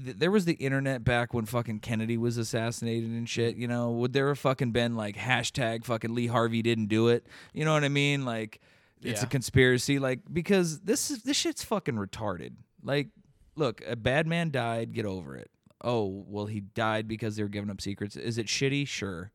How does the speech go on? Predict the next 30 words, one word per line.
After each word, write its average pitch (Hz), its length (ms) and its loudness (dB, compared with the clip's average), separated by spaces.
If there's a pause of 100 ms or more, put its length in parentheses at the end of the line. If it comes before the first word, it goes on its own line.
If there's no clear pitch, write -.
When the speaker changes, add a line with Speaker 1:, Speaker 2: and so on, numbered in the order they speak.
(120)
Speaker 1:
but 101 280 -4 (440)
it's - 100 -12
not 147 140 4
like 151 120 2
they 151 100 6
fucking 135 360 0
killed 120 340 2
an 107 120 -2
innocent 117 440 -4
person 127 560 0 (720)
so 117 140 0
that 110 160 0
they 110 100 0
could 104 200 -4
fucking 104 300 -4
cover 101 260 -2
some 98 180 -6
shit 98 220 -4
up. 87 180 -8
That 117 240 2
would 113 100 -4
be 104 120 -4
fucking 71 340 -10
tragic. - 540 -14 (420)
A 110 80 -6
fucking 135 320 -2
pederast 127 600 2
who 120 100 2
was, 107 180 -2
like, 98 280 -10